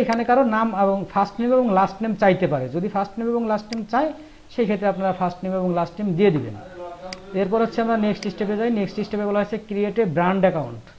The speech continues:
তো একটি brand account তৈরি করুন। আচ্ছা, create a brand account, একটি brand account তৈরি করুন। তো brand account তৈরি করার জন্য কি বলা হয়েছে? Go to youtube dot com slash account। আচ্ছা, এই অ্যাড্রেসে যাইতে বলা হয়েছে। তাহলে আমরা youtube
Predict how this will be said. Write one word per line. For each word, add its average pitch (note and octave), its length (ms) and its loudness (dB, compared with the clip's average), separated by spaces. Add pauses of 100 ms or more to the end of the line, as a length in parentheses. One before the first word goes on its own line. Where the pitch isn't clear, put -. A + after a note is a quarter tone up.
(580)
তো - 120 -4
একটি F3+ 220 -4
brand F#3+ 280 2
account A#3 320 2 (460)
তৈরি G#3+ 260 8
করুন। C3+ 200 0 (720)
আচ্ছা, C3+ 200 -14 (300)
create F#3 300 2
a - 80 0
brand F#3+ 280 4
account, A#3 260 2
একটি - 180 -2
brand F#3 240 4
account G3+ 240 2 (100)
তৈরি G#3 220 4
করুন। C4+ 200 6 (1040)
তো F3 60 2 (200)
brand G#3 240 4
account B3 300 4
তৈরি C4 180 8
করার B3 180 4
জন্য A#3+ 200 2
কি B3+ 100 0
বলা A#3 140 6
হয়েছে? A#3 180 2 (160)
Go G#3 100 6 (140)
to B3 80 2 (200)
youtube G#3+ 320 0 (100)
dot G3+ 200 4
com A#3 200 0
slash G3+ 240 2 (120)
account। C#3 340 0 (120)
আচ্ছা, C3 200 -10 (380)
এই B3+ 140 6
অ্যাড্রেসে F#3+ 440 2
যাইতে F#3+ 240 4
বলা D#3 140 4
হয়েছে। C3+ 260 -4
তাহলে F#3 240 0
আমরা G3+ 140 4 (920)
youtube G#3+ 340 0